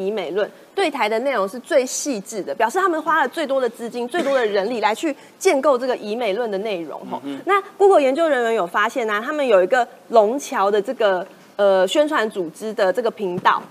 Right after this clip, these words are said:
Speaker 1: 那他的发文平常都是放一些，比方说什么，呃，那种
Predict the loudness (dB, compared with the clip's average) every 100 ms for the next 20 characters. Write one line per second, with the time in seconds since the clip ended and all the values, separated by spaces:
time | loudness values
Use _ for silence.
0 | -8 0 2 4 2 4 4 4 2 -2
1 | 0 0 0 -2 -2 0 0 0 0 -2
2 | -2 -2 0 0 0 -2 -4 -8 -20 -4
3 | 2 4 4 0 -2 2 2 2